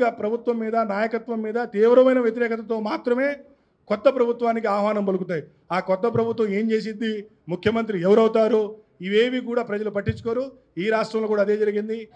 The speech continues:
స్థానికంగా ఉన్నటువంటి నాయకత్వం మీద, మళ్ళీ చెప్తున్నాను, ప్రభుత్వం కాదు, స్థానికంగా ఉన్నటువంటి ముఖ్యమంత్రి గారు, ఆయన కుటుంబ సభ్యుల మీద ఉన్నటువంటి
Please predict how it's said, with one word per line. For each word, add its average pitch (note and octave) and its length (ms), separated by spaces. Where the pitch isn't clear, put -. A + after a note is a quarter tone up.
స్థానికంగా A3+ 680
ఉన్నటువంటి G#3+ 520
నాయకత్వం A3+ 680
మీద, G#3 160
మళ్ళీ F#3+ 280
చెప్తున్నాను, A3 340
ప్రభుత్వం A3 380
కాదు, F3 300
స్థానికంగా A3 520
ఉన్నటువంటి G#3+ 340
ముఖ్యమంత్రి G3+ 480
గారు, G#3 220
ఆయన F#3+ 180
కుటుంబ G3+ 300
సభ్యుల G3+ 300
మీద G3 180
ఉన్నటువంటి F#3 500